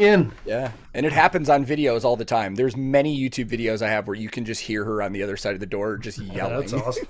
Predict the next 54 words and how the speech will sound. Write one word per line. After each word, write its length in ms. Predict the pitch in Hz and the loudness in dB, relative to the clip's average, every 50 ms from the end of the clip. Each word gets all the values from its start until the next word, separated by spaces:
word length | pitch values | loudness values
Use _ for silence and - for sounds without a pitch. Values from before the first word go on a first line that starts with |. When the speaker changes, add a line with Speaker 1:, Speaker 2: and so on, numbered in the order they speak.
| - - | -8 -8
Speaker 1:
It's 120 | 175 - | -8 -8
part 260 | - - 139 151 170 180 | -2 2 4 4 6 6
of 80 | 165 | 4
life. 360 | 143 131 147 - - - - | 4 4 2 2 0 -4 -8
It's 180 | 135 139 - - | -10 -8 -6 -4
Speaker 2:
It's, 100 | 131 127 | -2 -2
Speaker 1:
awesome. 260 | 156 151 - 151 - - | -2 -2 -4 -8 -6 -4
Speaker 2:
it's, 220 | - 202 - - - | -4 -4 -4 -6 -10
it's 140 | 202 - - | -12 -10 -2
great. 300 | - 185 214 214 123 - - - _ - - | 0 0 0 0 -4 -6 -10 -18 _ -6 0
Uh, 60 | 135 | 2
I 100 | 135 135 | 2 4
wouldn't 240 | 139 156 160 156 151 | 2 2 0 2 2
have 120 | 147 139 | 2 2
it 60 | 143 | 2
Speaker 1:
Right. 40 | 143 | 0
Speaker 2:
any 160 | 143 143 143 | 0 0 0
other 160 | 139 135 135 135 | -2 -2 -2 -2
way. 240 | 139 143 135 113 - _ _ _ _ - | -2 -4 -4 -6 -8 _ _ _ _ -12
Speaker 1:
Yeah, 300 | 127 127 131 127 120 107 113 127 | -8 -6 -4 -4 -4 -6 -8 -10
yeah, 200 | 127 120 117 117 | -10 -8 -6 -2
it's 100 | 113 127 | 2 4
Speaker 2:
Um, 160 | 127 127 123 120 | 6 6 6 4
Speaker 1:
amazing. 160 | 120 113 104 - _ _ _ _ _ _ _ _ _ _ - - _ _ - | 2 -4 -6 -8 _ _ _ _ _ _ _ _ _ _ -20 -20 _ _ -2
Speaker 2:
so 240 | - - 185 185 180 | 2 4 4 4 2
one, 380 | - 151 147 143 165 196 277 269 | 0 -4 2 4 4 4 4 0
one 260 | - 160 170 202 233 | 2 2 2 4 4
thing 200 | - 285 254 233 | 2 0 0 0
that 100 | 220 226 | -2 -2
you 140 | 196 175 160 | -2 -2 -2
said 260 | - - 160 165 160 | 2 4 4 4 4
before 260 | 165 147 110 143 143 | 2 4 4 4 4
we 120 | 139 156 | 6 4
started 320 | 135 - 156 135 131 123 110 | 2 2 2 0 0 0 0
filming 320 | - 135 127 120 120 113 107 | 0 0 2 2 0 -2 0
that 80 | 110 | 2
I, 140 | 113 113 117 | 2 2 2
I 120 | 117 131 | 2 2
would 440 | 127 120 127 135 143 135 120 120 120 | 2 2 2 0 0 0 -2 -6 -8
love 300 | 123 131 143 139 139 127 120 | 2 8 8 8 8 8 4
to 80 | 123 | -2
talk 260 | 95 123 110 104 101 | 0 2 2 2 2
to 80 | - 107 | 0 -4
you 40 | 98 | -2
about 260 | 92 90 87 98 98 | 0 0 -2 -2 -2
because, 560 | 107 101 - - 101 95 92 92 - - - - | -4 -4 -2 -2 -2 -2 -4 -6 -8 -10 -10 -8
you 80 | - 92 | -6 -6
know, 60 | 92 | -6
everybody 240 | 98 90 101 98 95 | -4 -4 -4 -4 -2
knows 220 | 95 95 98 95 | -4 -4 -4 -4
we're 120 | 98 104 | -4 -4
into 160 | 98 98 95 87 | -4 -4 -6 -6
gear. 360 | 87 104 104 101 92 90 - - - - - - - - - _ _ _ | -6 -4 -2 -2 -2 -4 -6 -12 -20 -20 -20 -20 -20 -20 -20 _ _ _
Um, 540 | 110 113 117 113 113 110 110 107 104 104 | 6 8 8 8 6 4 2 -2 -4 -6